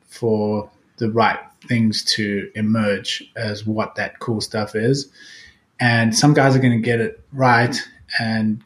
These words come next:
get lucky and get on early. And, um,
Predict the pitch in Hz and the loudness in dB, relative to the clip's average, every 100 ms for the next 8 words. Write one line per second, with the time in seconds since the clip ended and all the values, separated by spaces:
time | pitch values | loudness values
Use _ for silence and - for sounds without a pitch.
0 | - 120 104 117 - 123 117 110 104 117 | -6 -4 -2 -2 -2 -2 0 0 0 -2
1 | 110 104 113 113 110 107 104 104 - _ | -2 -2 -2 -2 -2 -2 -4 -6 -14 _
2 | - _ _ - 104 104 98 104 | -20 _ _ -6 -4 -2 -4 -8